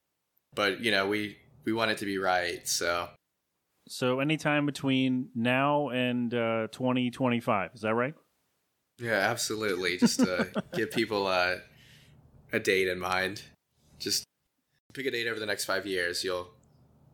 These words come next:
Speaker 1: you'll probably land on it.
Speaker 2: It'll be out eventually. Uh, so speaking of
Speaker 1: Yeah.
Speaker 2: songs on the album, we're gonna play one. Um, you know what? Uh, so which one would you like me to play? Home for Summer, Home for the Summer, or, uh, or No, No, No? What are you thinking?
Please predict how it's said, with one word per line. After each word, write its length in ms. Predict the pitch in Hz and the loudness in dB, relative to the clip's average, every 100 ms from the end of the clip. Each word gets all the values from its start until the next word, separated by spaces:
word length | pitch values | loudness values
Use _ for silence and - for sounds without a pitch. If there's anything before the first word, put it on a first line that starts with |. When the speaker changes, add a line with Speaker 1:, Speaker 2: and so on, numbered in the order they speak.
| - - - | -20 -20 -10
Speaker 1:
you'll 140 | 110 104 | -4 0
probably 320 | 101 98 95 | 2 2 2
land 280 | 90 87 90 | -2 -2 0
on 100 | 87 | 0
it. 160 | - - - _ _ | -2 -10 -20 _ _
Speaker 2:
It'll 140 | 123 131 | -2 0
be 160 | 135 | 2
out 260 | 131 123 110 _ _ _ - | 2 0 -4 _ _ _ -6
eventually. 680 | 135 127 120 - 90 - - _ _ _ | 0 2 0 -4 -10 -12 -20 _ _ _
Uh, 200 | - 110 | -4 -2
so 220 | 110 139 123 | 0 0 0
speaking 320 | - 202 196 | 0 2 4
of 100 | 175 | 4
Speaker 1:
Yeah. 40 | |
Speaker 2:
songs 460 | - 165 151 143 - - _ | 4 2 2 0 -6 -14 _
on 220 | 151 160 | 0 2
the 160 | 147 143 | 2 2
album, 340 | 135 143 135 | 2 2 2
we're 100 | 139 | 2
gonna 160 | 139 127 | 2 0
play 300 | 120 151 156 | 0 0 2
one. 400 | 135 107 101 110 - _ _ | 2 0 0 -6 -12 _ _
Um, 600 | 113 117 117 120 120 123 | -2 2 2 2 0 -2
you 80 | 139 | 0
know 120 | 180 | 2
what? 200 | 202 202 - _ - | 2 0 -6 _ 0
Uh, 240 | 135 131 | 2 2
so 160 | 123 165 | 2 2
which 240 | 202 - | 0 0
one 260 | 226 196 160 | -2 -2 0
would 220 | 156 147 | -2 0
you 180 | 170 180 | -4 2
like 260 | 117 98 | 0 0
me 100 | 104 | -4
to 100 | 90 | -8
play? 260 | 85 98 82 | -8 -8 -4
Home 220 | 127 165 | -2 0
for 140 | 180 | 0
Summer, 400 | 170 170 170 175 151 | 0 2 0 0 -2
Home 140 | 180 | -2
for 80 | 180 | 0
the 100 | 156 | 0
Summer, 360 | - 160 165 | 2 2 2
or, 360 | 120 139 131 120 | 2 2 4 4
uh, 240 | 120 117 | 4 2
or 200 | 117 120 | 0 -2
No, 200 | 120 131 | 0 2
No, 180 | 127 120 | 4 2
No? 200 | 117 98 | 2 0
What 120 | 98 | 0
are 40 | 123 | 0
you 60 | 123 | 0
thinking? 360 | 127 113 82 | -2 -4 -10